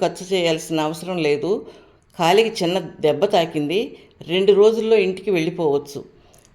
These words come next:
బెడ్ మీద పక్కనే కూర్చుని ఏడుస్తున్న భానుమతిని రాంబాబు భానుమతి చేయి అందుకుని, "నా ఊపిరి ఉన్నంతకాలం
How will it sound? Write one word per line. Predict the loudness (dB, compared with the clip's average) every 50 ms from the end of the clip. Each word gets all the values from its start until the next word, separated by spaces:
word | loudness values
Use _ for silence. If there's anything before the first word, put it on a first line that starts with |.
| _ _ _ -2
బెడ్ | 0 0 0 2 0 0
మీద | 0 2 0
పక్కనే | 0 0 -2 -2 -2 0 0 0 0
కూర్చుని | 0 0 -2 -2 0 -2 -2 0 0
ఏడుస్తున్న | 0 0 -2 -4 -6 -4 -2 0 0
భానుమతిని | 0 0 0 0 0 0 -2 -2 -2 -4 -6 -6 -6 -6 -6 -8 -12 -20 _ _ -20 -20 -20 _ _ -12
రాంబాబు | -4 -2 0 0 0 0 0 0 0 0 0 -2 -4 -6 -6 -8 -12 -20 -20 _ _ _ -12 -6
భానుమతి | -2 0 0 0 0 -2 -4 -4 -4 -6 -8 -8 -8 -6 -6
చేయి | -4 -4 -2 -4 -6 -6 -6
అందుకుని, | -6 -4 -4 -6 -6 -4 -4 -4 -4 -4 -6 -10 -16 -20 _ _ _ _ _ _ _ _ _ _ _ _ _ _ _ _ _ _ -6
"నా | -4 -2 0 0
ఊపిరి | 0 0 -2 -2 0 2 2 2 2
ఉన్నంతకాలం | 0 0 -2 -2 -4 -4 -4 -6 -4 -2 -2 0 0 -2 -4 -6